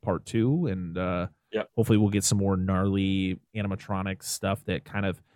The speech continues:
Speaker 1: I think that was, uh, one thing, another thing I was kinda disappointed with the fact is, like, I just didn't feel the creep factor with the animatronics too much.
Speaker 2: Not as much. No, no, I, I agree. Then
Speaker 1: Like,
Speaker 2: it's
Speaker 1: the
Speaker 2: big
Speaker 1: games make 'em terrifying.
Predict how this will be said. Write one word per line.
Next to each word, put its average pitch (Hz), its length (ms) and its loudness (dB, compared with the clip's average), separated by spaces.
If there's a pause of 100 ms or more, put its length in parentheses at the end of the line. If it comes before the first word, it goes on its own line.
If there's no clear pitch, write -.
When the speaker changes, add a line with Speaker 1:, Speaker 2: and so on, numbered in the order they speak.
Speaker 1:
I 135 80 4
think 196 180 6
that 185 120 8
was, 139 220 8
uh, 117 220 8
one 120 320 2
thing, 131 160 2
another 120 400 4
thing 113 180 0
I 107 60 2
was 101 140 2
kinda 101 260 -4
disappointed 98 420 -4
with 90 200 -4
the - 60 -20
fact 95 220 -6
is, 101 80 -8
like, 90 160 -2
I 110 80 -2
just 113 200 -4
didn't 135 300 0 (460)
feel 110 540 4
the 98 100 -4
creep 110 340 -4
factor 90 400 -4
with 90 120 -6
the 95 100 -8
animatronics 80 840 -8
too - 140 -12
much. - 360 -14 (720)
Speaker 2:
Not 175 180 10
as 147 120 2
much. 135 280 6
No, 101 340 2
no, 90 200 -4
I, 95 100 -4
I 98 180 -4
agree. 95 300 -6
Then 135 120 4
Speaker 1:
Like, 131 100 6
Speaker 2:
it's - 40 2
Speaker 1:
the 139 40 6
Speaker 2:
big 120 80 4
Speaker 1:
games 143 340 10
make 123 220 8
'em 104 80 4
terrifying. 82 680 0